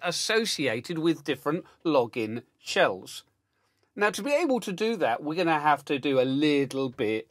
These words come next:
of work. The first thing within our main block, this is where the processing occurs,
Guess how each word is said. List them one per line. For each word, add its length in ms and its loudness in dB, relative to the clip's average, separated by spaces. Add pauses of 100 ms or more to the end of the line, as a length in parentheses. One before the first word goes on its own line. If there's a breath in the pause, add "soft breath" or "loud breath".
(100)
of 480 0
work. 540 0 (640)
The 120 0
first 400 4
thing 440 -6
within 440 -2 (100)
our 240 2
main 680 0
block, 480 -8 (540)
this 200 -2
is 160 -2
where 220 6
the 140 -2
processing 800 -2 (100)
occurs, 640 -10